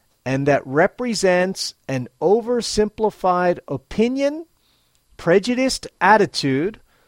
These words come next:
or uncritical judgment. So that's what a stereotype is. It's, uh, you are assuming that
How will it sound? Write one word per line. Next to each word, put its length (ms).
or 400
uncritical 960
judgment. 880
So 420
that's 380
what 140
a 40
stereotype 1000
is. 600
It's, 380
uh, 280
you 380
are 340
assuming 1080
that 280